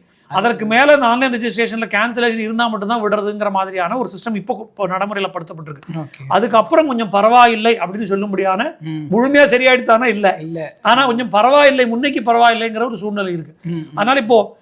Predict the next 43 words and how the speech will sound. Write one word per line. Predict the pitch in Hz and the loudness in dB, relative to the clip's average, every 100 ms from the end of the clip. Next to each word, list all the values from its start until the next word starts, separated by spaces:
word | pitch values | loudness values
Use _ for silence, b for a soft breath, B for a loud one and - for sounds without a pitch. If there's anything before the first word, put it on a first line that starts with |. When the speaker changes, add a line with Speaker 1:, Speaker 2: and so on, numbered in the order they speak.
| _ 175 | _ 2
Speaker 2:
பக்தர்களும் | 202 - 311 262 269 269 _ _ | 2 4 4 4 2 -2 _ _
Speaker 1:
ம். | 165 | -8
Speaker 2:
இந்த | 165 | -2
கடைசி | 214 233 240 285 | 2 2 2 0
நிமிஷத்துல | 269 220 233 269 | 0 -2 2 2
நான் | 254 | 2
பண்ணுவேன் | 214 220 233 247 | 0 0 0 0
அப்படின்னு | 220 220 220 | 0 -2 -4
இல்லாமல் | 202 214 190 226 - _ _ | 2 2 2 -6 -10 _ _
Speaker 1:
ம். | 156 | -2
Speaker 2:
கொஞ்சம் | 226 285 262 | 0 2 0
முன்கூட்டியே | 254 262 262 262 | 0 0 2 2
இதை | 277 220 | 2 0
திட்டமிட்டு | 226 262 247 214 | -2 0 0 0
எல்லாருமே | 220 233 240 | 4 4 4
இப்போ | 269 220 | 0 2
ஒரு | 220 | 2
மண்டல | 226 226 220 | 2 2 4
காலம் | 226 277 | 4 2
விரதம் | 240 233 254 | 0 0 0
இருக்கணும்னு | 233 233 247 | -2 -2 0
அதனால | 220 220 | 0 0
தான் | 240 | -2
சொல்றது. | 208 202 190 156 - | -2 -4 -6 -8 -10
Speaker 1:
ம். | 156 180 185 185 | -8 -6 -6 -6
Speaker 2:
இப்ப | 180 | -2
நம்ம | 226 220 | 2 4
ஒரு | 247 | 4
மண்டல | 247 240 | 4 4
காலம் | 247 294 | 6 4
விரதம் | 262 254 247 | 2 0 -2
இருந்து, | 220 202 202 202 b b | 0 2 2 0 b b
இப்ப | 220 | -4
நம்ம | 226 226 214 214 196 202 b _ 220 | 0 4 6 6 2 -4 b _ 0
உதாரணத்துக்கு | 226 254 247 233 226 | 6 8 6 0 -4
இப்ப | 196 | 0
கார்த்திகை | 214 233 254 | 0 0 -2
மாசம் | 240 226 | 0 0
ஒண்ணாம் | 226 240 | 0 -2
தேதி | 240 | -2
நட | 233 226 | 0 0
திறக்க | 226 196 | 0 -2
போறோம். | 185 175 175 | -4 -6 -8